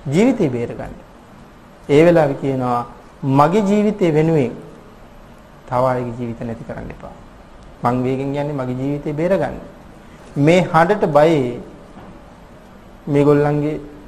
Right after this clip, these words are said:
ජීවිත නැති වෙනවා නම්, මේ බිත්තර බිඳෙනවා නම්, මේ ගුරුළු පැටව මැරෙනවා නම් එලවන්න එපා එහෙම. නවත්තන්න රතේ." කියලා තමන්ගේ ජීවිතේ පරිත්‍යාග කරනවා අර සත්තුන්ගේ ජීවිතේ වෙනුවෙන්.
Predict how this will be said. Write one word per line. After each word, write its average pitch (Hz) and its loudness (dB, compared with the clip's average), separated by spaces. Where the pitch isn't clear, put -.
ජීවිත 139 -2
නැති 123 -4
වෙනවා 147 -2
නම්, 170 -8
මේ 135 -2
බිත්තර 131 -4
බිඳෙනවා 139 -2
නම්, 170 -8
මේ 170 -6
ගුරුළු 135 -2
පැටව 131 -2
මැරෙනවා 139 0
නම් 202 -4
එලවන්න 123 -2
එපා 110 -8
එහෙම. 113 -12
නවත්තන්න 147 2
රතේ." 113 -6
කියලා 160 -4
තමන්ගේ 143 -2
ජීවිතේ 156 -2
පරිත්‍යාග 170 2
කරනවා 139 -4
අර 131 -2
සත්තුන්ගේ 135 -6
ජීවිතේ 127 -8
වෙනුවෙන්. 113 -10